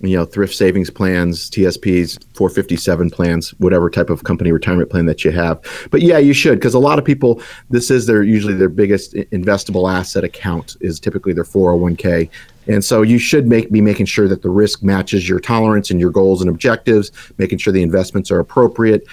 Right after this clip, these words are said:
making sure that you're rebalancing it on a regular basis. Some companies do offer a service where you can pay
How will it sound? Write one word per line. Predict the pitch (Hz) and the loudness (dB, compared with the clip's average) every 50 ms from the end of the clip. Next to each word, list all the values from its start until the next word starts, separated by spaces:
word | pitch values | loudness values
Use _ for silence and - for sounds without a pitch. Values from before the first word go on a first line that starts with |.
| - - - | -20 -14 -6
making | 95 92 - - 92 | -6 -4 -4 -4 -6
sure | - - 101 92 | -2 0 0 0
that | 87 - | 0 0
you're | 82 82 | -2 -2
rebalancing | 82 87 90 - - 92 92 95 98 98 95 - 107 101 | 0 0 0 0 0 0 0 2 0 0 -2 -2 -2 0
it | 95 92 | 0 0
on | 90 87 | 0 0
a | 82 | 0
regular | 85 90 90 82 85 82 82 76 | 2 2 2 2 0 -2 -2 0
basis. | 67 95 95 92 - - 101 92 - - - - - - _ | 2 2 2 2 0 0 -4 -4 -4 -8 -16 -20 -20 -20 _
Some | - - - 110 104 98 | -14 -4 -2 -2 0 0
companies | - 107 - 104 98 87 - | -2 -2 0 0 -2 -2 0
do | - 110 104 104 | 0 2 2 4
offer | 101 101 98 - 92 | 2 0 -2 -2 -2
a | 90 | -2
service | - - 117 107 101 104 101 - | -2 -2 -2 0 0 0 -2 0
where | 92 90 | 0 0
you | 90 90 - | 0 0 -4
can | - 90 | -6 -8
pay | - - 110 107 104 101 101 98 95 | -6 -2 2 2 4 4 4 2 0